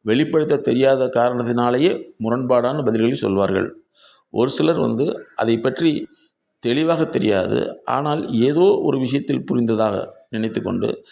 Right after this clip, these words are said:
அது சொன்னால் தப்பாகிவிடுமோ என்று இருப்பார்கள். உடலில் உள்ள இயக்கங்களை, மாற்று இயக்கங்களை எப்படி புரிந்து கொள்ள முடியாதோ, அதே மாதிரி வாழ்வியலால் ஏற்படக்கூடிய சிக்கல்கள்,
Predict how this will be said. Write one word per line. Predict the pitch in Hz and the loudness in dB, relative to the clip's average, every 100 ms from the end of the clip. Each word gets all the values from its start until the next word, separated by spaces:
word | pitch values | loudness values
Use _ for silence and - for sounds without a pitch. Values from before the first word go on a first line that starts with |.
| - - _ _ | -20 -20 _ _
அது | - 117 | -8 -4
சொன்னால் | 127 147 156 131 | -2 0 0 -2
தப்பாகிவிடுமோ | - 113 139 139 131 127 127 | -2 -2 0 0 0 0 0
என்று | 139 131 | 0 0
இருப்பார்கள். | 147 - 98 90 - - _ _ - - - | 0 0 -2 -2 -6 -10 _ _ -20 -20 -16
உடலில் | - 113 160 170 156 | -2 0 2 0 -2
உள்ள | 139 123 127 135 - - _ _ _ _ _ _ 110 | -4 -4 -4 -6 -8 -16 _ _ _ _ _ _ -4
இயக்கங்களை, | 117 131 - 120 104 92 - | -2 -2 -2 -2 0 0 -2
மாற்று | 101 107 139 156 147 | -2 0 0 -2 -2
இயக்கங்களை | 113 107 120 101 | -2 -2 -2 0
எப்படி | 101 131 | 0 -2
புரிந்து | 117 113 113 107 | -4 -2 0 0
கொள்ள | 98 92 | 0 -2
முடியாதோ, | 95 90 87 - - - - - - - | -4 -4 -4 -4 -4 -8 -14 -20 -20 -8
அதே | 90 123 | 0 0
மாதிரி | 165 147 147 | 2 0 0
வாழ்வியலால் | 127 107 127 139 151 143 143 | 2 2 0 -2 0 0 0
ஏற்படக்கூடிய | 127 113 120 117 113 107 | -2 -2 -2 -2 0 -2
சிக்கல்கள், | - - 104 95 - - - | -2 -4 -4 -4 -4 -6 -8